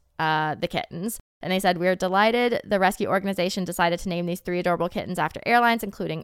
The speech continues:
ours. Underscoring the plight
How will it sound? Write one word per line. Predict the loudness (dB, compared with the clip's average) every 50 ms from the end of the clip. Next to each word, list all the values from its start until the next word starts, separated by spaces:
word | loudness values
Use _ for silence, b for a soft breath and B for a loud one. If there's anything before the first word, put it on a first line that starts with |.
| 2 6
ours. | 8 8 10 8 8 6 4 0 -2 -6 -10 _ _ _ _ _ _ _ _ _ 4
Underscoring | 4 4 4 2 0 0 -2 -2 0 2 4 4 4 4 2 0
the | -2
plight | -2 -2 0 2 4 4 4